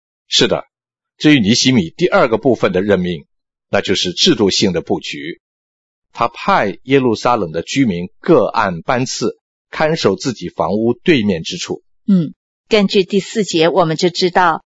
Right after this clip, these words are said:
Speaker 2: 当时城里房屋稀少，没有多少建设，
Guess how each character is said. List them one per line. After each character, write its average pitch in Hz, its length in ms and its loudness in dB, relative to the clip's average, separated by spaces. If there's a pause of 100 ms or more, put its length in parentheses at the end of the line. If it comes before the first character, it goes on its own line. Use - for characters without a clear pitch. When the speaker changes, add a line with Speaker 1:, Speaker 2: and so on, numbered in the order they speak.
(120)
Speaker 2:
当 214 280 2
时 170 320 2
城 170 360 -2
里 180 240 0
房 160 460 -4
屋 220 220 2
稀 277 360 -2
少， 156 460 0 (200)
没 190 200 4
有 269 140 4
多 202 180 2
少 170 220 -2
建 208 340 0
设， - 400 0